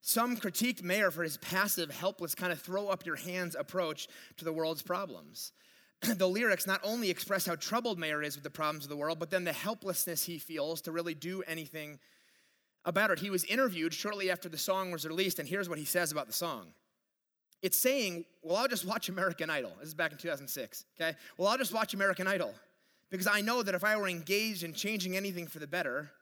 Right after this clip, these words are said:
or the better as I see it, it would go unnoticed or be completely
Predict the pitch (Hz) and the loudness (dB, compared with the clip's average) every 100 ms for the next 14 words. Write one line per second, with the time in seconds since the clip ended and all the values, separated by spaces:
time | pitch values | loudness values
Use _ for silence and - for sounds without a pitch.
0 | _ _ _ - 151 151 208 214 160 160 | _ _ _ -10 -4 2 4 4 2 2
1 | 143 - 190 104 - - _ _ _ _ | 2 0 0 -4 -6 -14 _ _ _ _
2 | _ _ _ - 156 151 196 175 165 170 | _ _ _ -14 -2 4 4 4 2 2
3 | 151 - - 156 156 151 147 - 190 208 | 0 -4 -8 -6 -6 -6 -8 -4 -2 -2
4 | 143 117 110 | -2 -6 -8